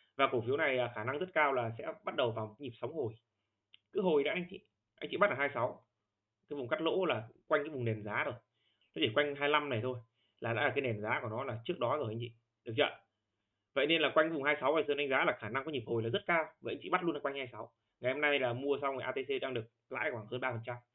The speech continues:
Thì, à, mình sẽ kỳ vọng cổ phiếu này nếu mà tiếp tục mà trong những phiên tới không mất đi hai sáu thì là đẹp nhất. Sẽ tiếp tục kéo lên những cái vùng trên này anh chị.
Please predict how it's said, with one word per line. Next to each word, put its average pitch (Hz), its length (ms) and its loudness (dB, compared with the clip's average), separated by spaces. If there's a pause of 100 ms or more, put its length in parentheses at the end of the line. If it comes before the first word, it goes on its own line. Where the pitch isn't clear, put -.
(760)
Thì, 123 140 0
à, 123 120 6
mình 123 180 0
sẽ 170 120 -4
kỳ 131 80 -2
vọng 120 220 -2
cổ 107 60 -6
phiếu 127 140 -4
này 131 220 -2
nếu 135 140 0
mà 185 120 0
tiếp 185 140 2
tục - 200 0
mà 117 120 -6
trong 143 100 -4
những 151 120 -8
phiên 139 120 -4
tới 131 140 2
không 180 140 -2
mất 214 100 0
đi 170 100 -2
hai 143 160 -2
sáu 117 260 -4
thì 123 40 -2
là 113 60 0
đẹp 110 140 -2
nhất. 160 200 -4 (840)
Sẽ 147 140 -6
tiếp 196 140 2
tục 117 160 -8
kéo 131 160 2
lên 147 140 0
những 156 100 -4
cái 160 80 -6
vùng 123 180 -4
trên 139 140 4
này 123 100 -2
anh 123 60 -6
chị. 107 140 -12